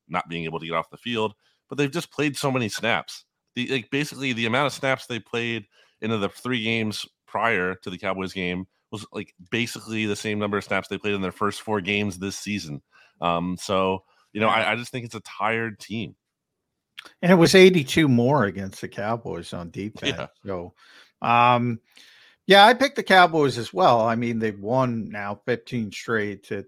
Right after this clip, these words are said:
Speaker 2: uh, A T and T. They've won
Speaker 1: Mm-hmm.
Speaker 2: six straight over the Eagles. Uh, they struggled there in general. You mentioned, uh, all the issues as far as rest, as far as defense.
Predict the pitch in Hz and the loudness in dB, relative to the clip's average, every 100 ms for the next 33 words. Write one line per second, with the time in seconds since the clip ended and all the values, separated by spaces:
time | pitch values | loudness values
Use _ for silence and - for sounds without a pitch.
0 | _ 95 90 - 107 104 98 107 101 87 | _ -8 -8 -8 -10 -10 -10 -12 -10 -12
1 | - 104 101 95 92 - 98 92 101 120 | -10 -8 -8 -8 -10 -8 -8 -6 -8 -8
2 | 131 - - 117 110 104 - 110 98 95 | -10 -12 -8 -4 -4 -6 -12 -12 -10 -12
3 | 85 90 117 117 113 107 104 - _ _ | -12 -10 -10 -6 -6 -6 -10 -16 _ _
4 | _ _ - 87 85 90 - 131 127 113 | _ _ -14 -14 -12 -12 -2 0 2 0
5 | 101 107 92 85 - 123 131 120 117 101 | -4 -4 -6 -8 -2 0 0 -2 -2 -4
6 | 101 123 131 120 98 95 - _ _ _ | -2 -2 -2 -6 -6 -8 -14 _ _ _
7 | _ - 104 92 90 - 123 131 117 120 | _ -12 -8 -4 -6 0 4 4 4 0
8 | 113 117 - 120 107 110 98 _ 113 104 | -2 -4 -4 -6 -6 -10 -16 _ 0 0
9 | 95 104 110 117 113 - 95 - 110 104 | -4 -4 0 0 -2 -8 -16 -4 -2 -2
10 | - 113 110 123 113 110 | -4 -6 -2 -2 -2 -4